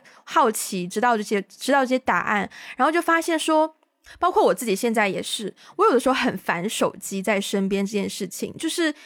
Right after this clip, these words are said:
手机的确带来你很多功能，有很多方便，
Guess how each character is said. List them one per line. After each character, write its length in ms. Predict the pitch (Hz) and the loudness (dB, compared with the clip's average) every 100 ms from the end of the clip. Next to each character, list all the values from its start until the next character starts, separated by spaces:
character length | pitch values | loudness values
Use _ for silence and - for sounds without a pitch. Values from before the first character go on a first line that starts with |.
| - _ _ | -20 _ _
手 200 | - 254 | -8 -4
机 160 | 208 349 | -2 -2
的 140 | 294 | -2
确 160 | 233 339 | 0 0
带 140 | 320 | 2
来 160 | 285 240 | 2 2
你 100 | 233 | 0
很 220 | 240 196 | 0 -2
多 120 | 208 | 0
功 360 | 214 - 233 254 | 0 2 2 2
能， 320 | 202 185 190 - _ _ | 0 0 -6 -12 _ _
有 140 | 208 | 0
很 120 | 262 208 | 0 2
多 100 | 202 | 0
方 320 | - 220 220 | 0 0 0
便， 300 | 240 220 | 0 -2